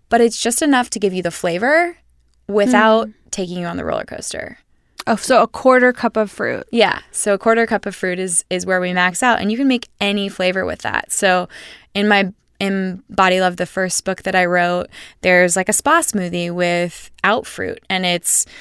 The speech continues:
Speaker 1: you know, um, vanilla protein, avocado,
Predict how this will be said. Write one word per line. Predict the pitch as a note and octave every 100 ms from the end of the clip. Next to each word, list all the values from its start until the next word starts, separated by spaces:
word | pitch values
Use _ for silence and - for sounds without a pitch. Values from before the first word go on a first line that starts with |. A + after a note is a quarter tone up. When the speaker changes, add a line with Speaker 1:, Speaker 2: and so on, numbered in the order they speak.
| - - _
Speaker 1:
you | F#3 F3
know, | F3 F3 F3 -
um, | F#3 F3 E3+
vanilla | F#3 F#3+ G3 G3+
protein, | G3 G3 F#3 - G3+ F#3+ F3+ F3+ F3+ F3 - _ - G3 F#3+ G3
avocado, | - F#3 F3+ F3+ F3 F3 F3 F3+